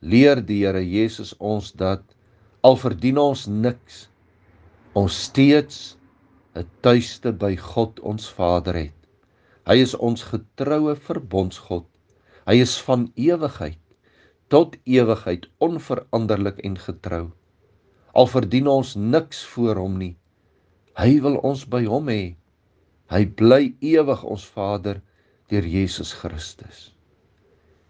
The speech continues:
Jesus Christus het deur sy opstanding, deur sy dood en opstanding, ekskuus, vir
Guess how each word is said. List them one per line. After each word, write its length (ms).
Jesus 600
Christus 560
het 120
deur 200
sy 240
opstanding, 720
deur 160
sy 200
dood 500
en 240
opstanding, 640
ekskuus, 580
vir 200